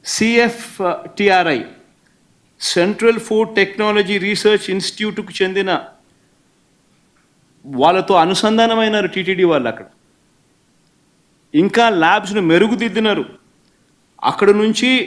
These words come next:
సీనియర్ ఉద్యోగుల్ని కూడా రిక్రూట్ కూడా చేసుకున్నారు, పెట్టుకున్నారు ఇంకా అక్కడ. ప్రతి అడుగులోనూ కూడా టీటీడీ బోర్డు అనేది నిజంగా ఒక విశిష్టమైన బోర్డు, టీటీడీ బోర్డు అన్నది.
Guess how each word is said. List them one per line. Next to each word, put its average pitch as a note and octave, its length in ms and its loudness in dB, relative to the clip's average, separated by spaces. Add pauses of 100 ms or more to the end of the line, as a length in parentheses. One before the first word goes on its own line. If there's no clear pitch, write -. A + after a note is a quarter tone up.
(240)
సీనియర్ A#3 560 0
ఉద్యోగుల్ని A#3+ 600 0
కూడా A#3 240 2 (580)
రిక్రూట్ A3+ 380 0
కూడా A#3 160 0
చేసుకున్నారు, G#3+ 520 -2 (840)
పెట్టుకున్నారు F#3 440 -2
ఇంకా E3+ 100 -4
అక్కడ. - 200 -8 (2750)
ప్రతి F3+ 320 0
అడుగులోనూ A#3+ 600 2
కూడా G3+ 200 2 (100)
టీటీడీ G#3+ 380 -6 (140)
బోర్డు G#3 240 2
అనేది G3+ 320 -6
నిజంగా G3+ 400 -2 (240)
ఒక F3 120 -6
విశిష్టమైన A3 680 -4
బోర్డు, G3 280 -2
టీటీడీ F#3+ 380 -12
బోర్డు E3 280 -6
అన్నది. C3 260 -10